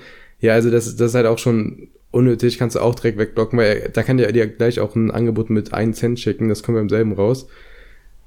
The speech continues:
Ähm, und ab wann es ehrenlos ist, kommt, glaub ich, ein bisschen drauf an, wie teuer der Spieler ist. Ich glaub, das kann man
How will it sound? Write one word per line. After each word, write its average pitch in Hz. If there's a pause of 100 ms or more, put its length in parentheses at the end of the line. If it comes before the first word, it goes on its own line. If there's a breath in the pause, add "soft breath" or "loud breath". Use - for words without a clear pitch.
(280)
Ähm, 113
und 117
ab 123
wann 156
es 156
ehrenlos 156
ist, 170 (520 soft breath)
kommt, 202 (380)
glaub 156
ich, -
ein 131
bisschen 180
drauf 147
an, 139
wie 131
teuer 151
der 170
Spieler 160
ist. 180
Ich -
glaub, 127
das -
kann 135
man 127